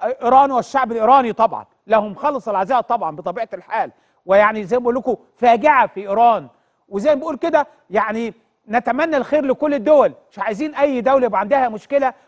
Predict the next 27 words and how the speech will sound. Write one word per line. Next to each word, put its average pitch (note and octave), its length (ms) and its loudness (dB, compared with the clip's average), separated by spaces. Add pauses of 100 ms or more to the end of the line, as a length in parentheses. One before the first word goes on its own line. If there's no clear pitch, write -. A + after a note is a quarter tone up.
(140)
ولا B3+ 300 2
أزمات A3+ 360 -4
ولا A3+ 220 -2
أي C4 140 -2
شيء C#4 200 -6
بالمناسبة G3+ 540 -2
يعني، D3 240 0 (300)
ولكن A#3+ 280 0
بتكلم C4 420 0
على C4+ 360 0 (460)
حادث B3 440 -8
ضخم F#3 360 -2 (420)
ارتبك C4 440 -4
العالم A3+ 340 -2
كله C4 260 -6
امبارح B3 220 -2
لحد A3+ 280 -6
النهارده A3+ 300 -4
الصبح. - 420 -10 (640)
تم A#3+ 220 0
الإعلان G3+ 480 0
رسميًا D#4+ 580 -2 (280)
إنه A3 240 0
آه G#3 360 2 (300)
الرئيس F#3+ 400 -4
إبراهيم G#3 480 -2
رئيسي، D#4+ 720 -4